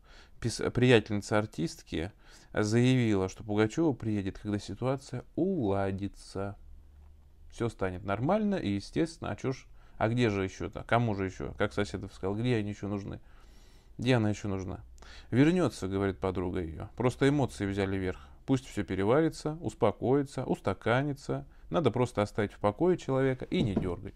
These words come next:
Ну, действительно, а че ж? Мы с вами в условиях тех, которых сейчас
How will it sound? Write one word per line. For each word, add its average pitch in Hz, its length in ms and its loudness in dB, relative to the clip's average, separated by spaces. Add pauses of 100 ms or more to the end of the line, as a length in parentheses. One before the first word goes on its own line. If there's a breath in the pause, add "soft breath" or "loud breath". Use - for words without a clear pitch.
(100)
Ну, 180 120 0
действительно, 208 520 -4
а 104 120 0
че - 180 -10
ж? - 80 -16 (960 loud breath)
Мы 165 160 4
с - 120 -4
вами 95 420 4 (100)
в 104 140 -4
условиях 107 560 2
тех, 104 220 -2
которых 95 360 -6
сейчас - 320 -2